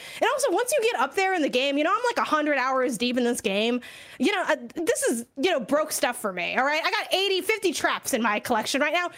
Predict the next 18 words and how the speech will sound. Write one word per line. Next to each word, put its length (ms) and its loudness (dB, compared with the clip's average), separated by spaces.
Just 180 0
give 140 2
me 60 2
the 100 2
golden 320 2
one. 180 2
What 160 4
does 100 0
it 60 -2
cost? 360 0
Do 80 2
you 40 2
want 160 2
a, 40 2
a, 340 0
you 140 0
know, 280 2
a 80 0